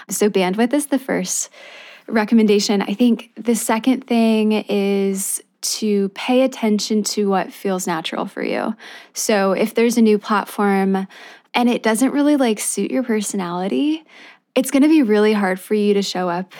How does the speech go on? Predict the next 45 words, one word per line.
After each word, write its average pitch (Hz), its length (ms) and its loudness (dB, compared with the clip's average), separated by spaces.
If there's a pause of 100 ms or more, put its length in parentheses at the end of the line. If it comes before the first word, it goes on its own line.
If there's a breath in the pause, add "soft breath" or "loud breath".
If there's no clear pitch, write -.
(440)
and 185 420 -2
consistently 185 1300 -2 (340 loud breath)
generate 185 520 -2
content 196 560 -2
on 262 160 2
that 269 220 0
platform. 302 640 -2 (440 loud breath)
So 262 180 0
being 240 280 4
honest 226 320 0
with 233 140 -2
yourself 208 360 0
about 196 360 -6
that 190 320 -2
is 220 100 0
important 202 420 -2
too, - 420 -10
because 208 440 0 (180)
what 214 300 0
ends 233 160 4
up 240 100 -2
happening, 196 440 -4
and 185 80 -2
I've 185 100 -4
seen 190 160 -4
this 185 140 -6
a 180 40 -6
lot, 180 300 -2
is 190 100 -2
an 190 100 0
artist 196 340 -2
will 185 120 -6
start 190 580 -4 (840 loud breath)
adding 226 400 2
social 208 360 -2
media 196 420 0
accounts - 600 -2
to - 140 -4
keep 240 280 0
up 220 180 0
with 220 160 -2
all 196 200 0
of 202 160 -4
the 208 80 0
trends, 190 640 -2